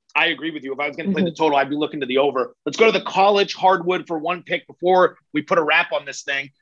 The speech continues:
Speaker 1: The Hoosiers are laying three and a half against Ohio State. I will lay the number at open Indiana minus two. It's now up to three and a half.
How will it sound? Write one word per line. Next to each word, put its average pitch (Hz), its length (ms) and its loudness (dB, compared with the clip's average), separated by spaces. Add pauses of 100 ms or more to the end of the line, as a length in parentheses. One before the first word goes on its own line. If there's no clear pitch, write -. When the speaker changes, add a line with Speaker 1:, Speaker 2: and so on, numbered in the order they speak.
Speaker 1:
The 151 120 -2
Hoosiers 214 520 0
are 185 60 4
laying 185 300 4
three 185 180 -2
and 190 100 0
a 170 40 -2
half 175 180 0
against 160 240 -10
Ohio 160 320 0
State. 180 420 -4 (220)
I 165 80 4
will 196 160 2
lay 196 160 4
the 170 100 -6
number 175 300 -2
at 165 140 2
open 180 280 -2
Indiana 175 420 -6
minus 165 340 -6
two. 175 180 -2
It's 160 140 -8
now 165 180 0
up 165 180 0
to - 140 -10
three 165 140 -2
and 156 100 -4
a 135 40 -8
half. 151 260 0